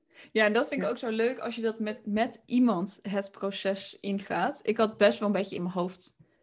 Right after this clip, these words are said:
Speaker 1: wat ik leuk vond.
Speaker 2: Ja.
Speaker 1: Ehm, en, en op een gegeven moment had jij die rozige kleur erbij gedaan.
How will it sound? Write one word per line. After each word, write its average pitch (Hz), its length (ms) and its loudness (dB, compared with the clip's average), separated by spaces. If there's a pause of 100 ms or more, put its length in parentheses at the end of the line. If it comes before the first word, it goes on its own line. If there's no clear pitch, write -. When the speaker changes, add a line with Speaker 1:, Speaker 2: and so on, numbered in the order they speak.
(160)
Speaker 1:
wat 196 260 4
ik 190 100 -2
leuk 190 240 4
vond. 277 520 -2 (460)
Speaker 2:
Ja. 196 480 4
Speaker 1:
Ehm, 202 320 0 (140)
en, 202 420 0
en 196 160 2
op 190 80 2
een 196 40 -6
gegeven 208 140 4
moment 220 180 -2
had 190 160 -4
jij 196 340 4
die 196 280 0
rozige 254 580 0
kleur 269 340 4
erbij 240 340 4
gedaan. 254 440 0